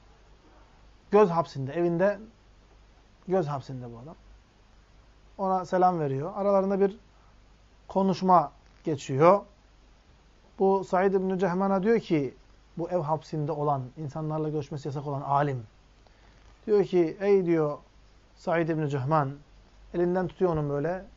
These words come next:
sıkı bir şekilde anlatıyor. "Elimi tuttu şöyle," diyor, "cimcikledi," diyor, "beni dinleme-, yani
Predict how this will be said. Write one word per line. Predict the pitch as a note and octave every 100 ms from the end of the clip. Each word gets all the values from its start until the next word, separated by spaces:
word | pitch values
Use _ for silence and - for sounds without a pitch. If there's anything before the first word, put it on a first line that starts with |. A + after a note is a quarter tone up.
| -
sıkı | - - C#3+
bir |
şekilde | C3+ C3+ C#3+
anlatıyor. | D3 C3+ D3+ C#3+ E3+ - _ -
"Elimi | E3 E3+
tuttu | D3+ D#3 D3+
şöyle," | D3 C#3+ C3+
diyor, | C3+ C#3+ E3
"cimcikledi," | D3 D#3 D#3 E3+ D3+ C#3
diyor, | C#3 C#3
"beni | D3+ C#3+
dinleme-, | D3 D3+ C#3 E3+ D#3+ D#3
yani | D#3